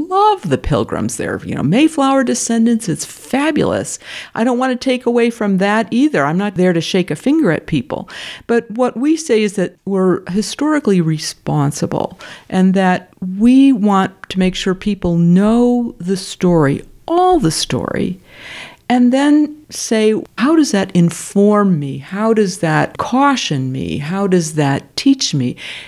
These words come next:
How does that make my world larger?" I just think of history as kind of a armchair travel, you know, 'cause people who travel and live in foreign countries,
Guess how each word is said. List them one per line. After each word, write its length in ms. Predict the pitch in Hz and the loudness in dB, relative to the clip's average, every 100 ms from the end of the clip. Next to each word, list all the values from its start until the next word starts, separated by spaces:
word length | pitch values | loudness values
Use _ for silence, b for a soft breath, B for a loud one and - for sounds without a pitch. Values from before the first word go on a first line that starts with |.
| B | B
How 260 | - 220 214 | -4 -2 0
does 200 | 196 185 | 0 0
that 320 | 165 - - | -2 -4 -4
make 340 | 170 180 180 | 0 0 0
my 260 | 160 156 147 | 0 2 2
world 460 | 143 147 143 143 | 2 2 2 0
larger?" 640 | 143 151 170 180 - 80 - | -2 -2 0 -2 -2 -6 -4
I 300 | - 254 233 - | -2 0 0 -2
just 360 | 233 214 - - | -4 -4 -8 -16
think 300 | - 208 185 | -4 -2 0
of 140 | 156 147 | -2 -4
history 560 | - 196 - 170 143 | -4 -4 -2 0 0
as 160 | 143 - | 0 -2
kind 280 | - 160 151 | -2 2 2
of 100 | 143 | 0
a 120 | 139 B B B B B | -4 B B B B B
armchair 680 | 170 190 185 185 - 156 143 | 0 2 2 0 -2 -2 -2
travel, 680 | 147 - 156 156 156 - - | -4 -2 0 0 -2 -6 -6
you 60 | 165 | -4
know, 80 | 170 | -4
'cause 160 | 202 - | -4 0
people 340 | 240 233 233 | 2 2 0
who 180 | - 214 | 2 0
travel 460 | - 180 175 185 180 | 2 0 0 0 0
and 160 | 160 | 2
live 220 | 165 170 | 2 2
in 140 | 156 147 | 2 0
foreign 420 | - 156 160 156 | -2 0 2 2
countries, 720 | - 143 139 147 170 202 - | 2 0 0 2 4 2 -2